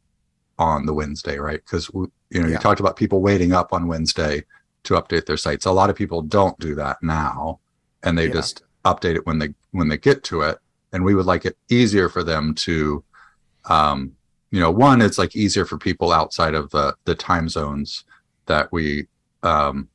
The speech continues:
Speaker 1: the security window time zone on the other side of the world, it'll be easier for them. But in general, people who,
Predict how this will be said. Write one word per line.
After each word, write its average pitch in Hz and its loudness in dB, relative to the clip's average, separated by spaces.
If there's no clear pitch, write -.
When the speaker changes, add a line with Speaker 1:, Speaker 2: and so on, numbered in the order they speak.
Speaker 1:
the 85 0
security 104 2
window 87 -2
time 82 -2
zone 78 -2
on 76 -4
the 82 -2
other 78 -2
side 78 -2
of 73 -4
the 82 -6
world, 147 4
it'll 95 -4
be 92 -6
easier 90 -4
for 104 -4
them. 104 2
But 101 2
in 90 0
general, 101 4
people 90 -2
who, 82 0